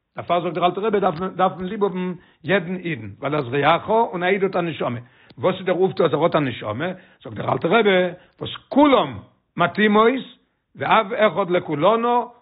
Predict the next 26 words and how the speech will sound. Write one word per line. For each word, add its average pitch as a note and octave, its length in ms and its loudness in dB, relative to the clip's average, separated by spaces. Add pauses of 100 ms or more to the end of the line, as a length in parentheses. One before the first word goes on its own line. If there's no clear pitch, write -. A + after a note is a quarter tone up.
(120)
לכן G3+ 500 0
נקראו G3 540 -2
כל G#3 240 2
ישראל F#3 680 2 (500)
אחים G#3 560 0 (360)
ממש. C#3+ 520 -4 (460)
דער D#3+ 160 -2
לשון D#3 180 -4
פון D#3+ 140 -4
אלטן D#3 200 -4
רבי. C#3 240 -6 (480)
כולם, C4 380 4 (420)
אלע C4 180 4
נשמות, G#3 600 0
אלע G#3+ 140 4
זענען F#3 260 -4
גלייך, E3+ 460 0 (440)
ואב F#3+ 340 2
אחד G#3 360 0
לכולנו, F#3 420 2
מיר F3 140 -2
האבן F#3 180 0
אלע F3+ 260 0
איין E3+ 640 -4
טאטן. C3 300 0
און A#3 120 -10